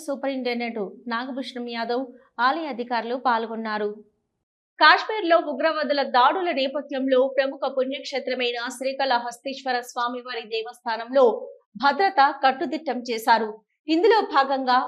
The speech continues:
పట్టణ వన్ టౌన్ సిఐ గోపి ఆధ్వర్యంలో ఎస్పీఎఫ్ సిబ్బందికి విపత్కర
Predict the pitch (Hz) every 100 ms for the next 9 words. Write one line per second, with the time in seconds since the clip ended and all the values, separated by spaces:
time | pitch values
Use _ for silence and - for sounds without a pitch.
0 | - 269 269 320 320 214 247 277 311 349
1 | 320 330 262 254 233 202 233 240 285 254
2 | 214 214 233 240 269 - - - 247 254
3 | - 311 294 - 269 220 277 262 262 269
4 | 320 247 262 320 - 311